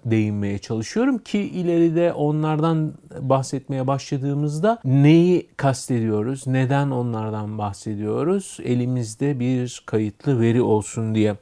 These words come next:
Birkaç izleyiciden, dinleyiciden şöyle bir katkı geldi. Dediler ki, yani bölümün başında kitaplar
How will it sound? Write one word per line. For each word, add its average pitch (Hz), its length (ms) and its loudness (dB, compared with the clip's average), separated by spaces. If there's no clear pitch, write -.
Birkaç 302 380 2
izleyiciden, 208 720 0
dinleyiciden 196 540 2
şöyle 208 380 2
bir 196 60 -4
katkı 196 360 0
geldi. 131 360 2
Dediler 165 380 2
ki, - 120 -6
yani 113 200 0
bölümün 151 460 2
başında 151 400 -4
kitaplar 143 840 -8